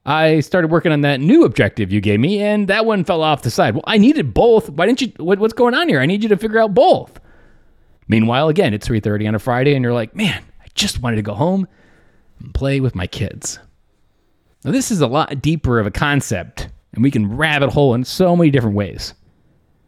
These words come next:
But what I ultimately want you to understand is whenever there's a yes, or whenever you want to say yes, find that no that you're saying no to. If I go spend five hundred dollars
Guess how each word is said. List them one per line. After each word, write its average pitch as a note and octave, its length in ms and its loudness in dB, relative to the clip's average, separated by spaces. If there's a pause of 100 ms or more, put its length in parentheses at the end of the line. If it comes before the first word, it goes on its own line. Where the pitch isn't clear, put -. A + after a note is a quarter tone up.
(720)
But D3 120 2
what G#3+ 120 4
I F#3 100 2
ultimately A#3 440 2
want F3 300 0
you D#3+ 80 2
to C#3 80 0
understand G2+ 640 -4 (720)
is B2 340 -2 (240)
whenever D3+ 380 0
there's G3 200 4
a F3 40 2
yes, - 520 -4 (200)
or A#2+ 100 2
whenever C#4+ 240 2
you C#4 140 4
want C3 340 -2
to D#3 100 -2
say E2 220 -6
yes, - 480 -10 (1000)
find F3+ 360 2
that C3+ 280 0
no A2 520 -2 (920)
that E3+ 60 -8
you're F3 120 0
saying A3 260 -2
no A3+ 140 -2
to. C3+ 220 -6 (1160)
If B2+ 160 -4
I G#3+ 420 0
go D3+ 240 2
spend D#3 440 -2 (520)
five F#3 240 0
hundred F3 220 0
dollars G#2 480 -4